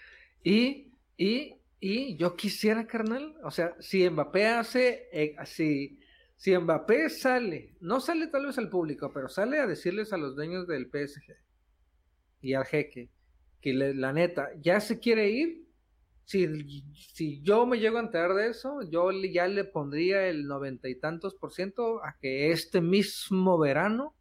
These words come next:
veamos a Mbappé vistiendo la camisa del Real Madrid, carnal, que, uf,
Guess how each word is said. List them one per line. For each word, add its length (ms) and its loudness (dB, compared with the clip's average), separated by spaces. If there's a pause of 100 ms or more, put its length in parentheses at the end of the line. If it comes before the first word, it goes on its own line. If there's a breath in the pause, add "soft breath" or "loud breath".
(640)
veamos 500 -6
a 320 -6 (260)
Mbappé 500 -4
vistiendo 440 -6
la 140 -2
camisa 340 -4
del 80 -2
Real 160 -2
Madrid, 340 -4
carnal, 300 -6
que, 380 0
uf, 500 4